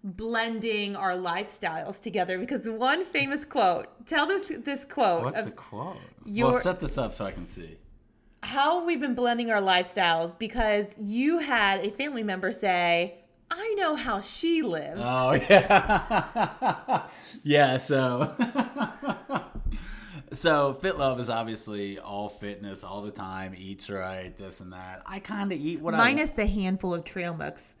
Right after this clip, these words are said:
Speaker 1: times three I just had.
Speaker 2: Yeah, but, like, most people don't think that that's, like, a bad snack.
Speaker 1: Right, but I do eat healthy, I
Speaker 2: You
Speaker 1: would
Speaker 2: eat
Speaker 1: say
Speaker 2: healthy
Speaker 1: ninety percent of the time.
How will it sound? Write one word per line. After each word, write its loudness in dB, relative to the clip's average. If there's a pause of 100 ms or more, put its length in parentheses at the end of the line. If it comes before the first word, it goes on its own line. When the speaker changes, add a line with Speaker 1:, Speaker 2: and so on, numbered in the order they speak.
(580)
Speaker 1:
times -6
three -6
I -12
just -12
had. -10
Speaker 2:
Yeah, 4
but, -2
like, 10
most 10
people 0
don't 0
think -2
that -6
that's, -4
like, -2
a -4
bad -6
snack. -8
Speaker 1:
Right, 2
but -4
I 0
do -2
eat -4
healthy, -4
I -2
Speaker 2:
You -2
Speaker 1:
would -2
Speaker 2:
eat 0
Speaker 1:
say 0
Speaker 2:
healthy 0
Speaker 1:
ninety -2
percent -6
of -10
the -8
time. -12